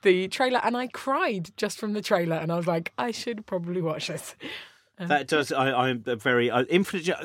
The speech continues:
Speaker 2: 'cause a lot of people say Infinite Jest is totally impenetrable for ages, but I found the first forty-seven pages, I was going, "I like this."
Speaker 1: I think he's a great writer. I really, really do. I just think the length of it, I'm like, "I, I'm busy. I can't do this, guys."
Speaker 2: Proust,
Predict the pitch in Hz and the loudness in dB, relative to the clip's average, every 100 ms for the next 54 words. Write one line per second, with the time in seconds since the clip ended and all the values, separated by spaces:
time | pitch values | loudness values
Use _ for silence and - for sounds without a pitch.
0 | 156 - 175 202 175 175 160 - 147 117 | -12 -6 -2 -2 -2 -2 -2 -4 -6 -6
1 | 143 123 - - 147 139 127 117 147 151 | -2 -4 -6 -8 -4 -4 -4 -4 -4 -6
2 | - 98 - 131 135 95 - 117 208 - | -6 -10 -4 -2 -2 -6 -6 -4 -4 -4
3 | 123 - 127 117 110 101 113 107 139 135 | -6 -6 -8 -8 -10 -10 -10 -8 -8 -6
4 | 101 98 110 104 - _ 110 151 247 - | -10 -10 -10 -10 -16 _ -2 0 0 -2
5 | 156 - 762 - 254 233 196 - 202 180 | -4 0 0 0 -2 -6 -6 0 2 2
6 | 156 151 - 143 160 190 180 170 160 156 | 0 -4 -4 -4 0 4 4 4 0 0
7 | 175 156 175 196 190 - 175 165 175 185 | 0 2 0 -2 -4 -4 -4 -2 -2 -2
8 | - 160 151 - 156 151 151 - - - | -4 -4 -4 -2 -4 -4 -6 -8 -10 2
9 | 240 254 - 311 349 370 370 349 247 - | 2 2 4 4 6 6 6 4 2 -4
10 | _ 320 - 339 381 349 339 339 - - | _ 0 4 6 6 4 4 2 2 0
11 | 202 - - - _ - 214 247 - - | 0 -6 -10 -14 _ 6 8 8 4 -2